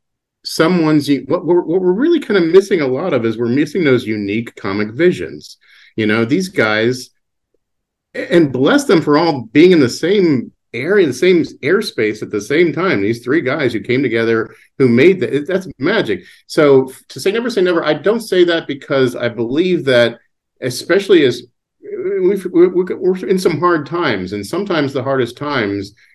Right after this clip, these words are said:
bring out the best comedy. And I'm, I, I continually be hopeful for that because I like to laugh, and I really like to, uh, get people who have these, these unique visions. So I think if,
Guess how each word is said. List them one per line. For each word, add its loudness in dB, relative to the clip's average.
bring 2
out -2
the -2
best 0
comedy. -8
And -14
I'm, -2
I, -4
I 0
continually 0
be 0
hopeful -6
for -12
that -14
because -4
I 0
like -2
to -12
laugh, -12
and -2
I -2
really 4
like -2
to, -6
uh, -6
get -6
people -4
who -2
have -6
these, -10
these -6
unique 0
visions. 2
So -8
I -4
think -2
if, 0